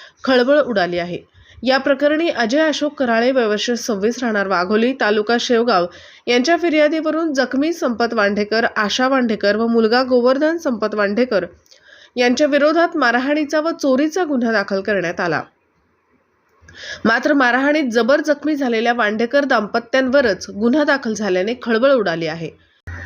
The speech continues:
याबाबत समजलेली माहिती अशी की, शुक्रवार दिनांक अकरा रोजी सायंकाळी आठच्या सुमारास वाघोली जमधडे वस्तीवरील संपत वांढेकर यांच्या घरासमोरील रस्त्यावर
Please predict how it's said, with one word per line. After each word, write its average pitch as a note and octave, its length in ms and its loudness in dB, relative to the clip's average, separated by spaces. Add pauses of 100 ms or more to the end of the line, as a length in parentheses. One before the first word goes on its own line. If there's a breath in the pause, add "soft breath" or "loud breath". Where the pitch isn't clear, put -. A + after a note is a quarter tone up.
(320 loud breath)
याबाबत D4+ 480 2
समजलेली C#4+ 480 0
माहिती B3 340 0
अशी A#3+ 320 -2 (340 loud breath)
की, C#4+ 80 0
शुक्रवार D4 480 2
दिनांक D4 380 -2
अकरा C4+ 460 0
रोजी D4+ 340 0
सायंकाळी A3+ 480 0
आठच्या B3 440 0
सुमारास A#3+ 580 -2 (340 loud breath)
वाघोली C4+ 540 2
जमधडे C#4+ 500 0
वस्तीवरील A#3 600 -2
संपत B3 480 -2
वांढेकर B3 500 2
यांच्या A#3+ 300 0
घरासमोरील A3+ 680 -2
रस्त्यावर B3 520 0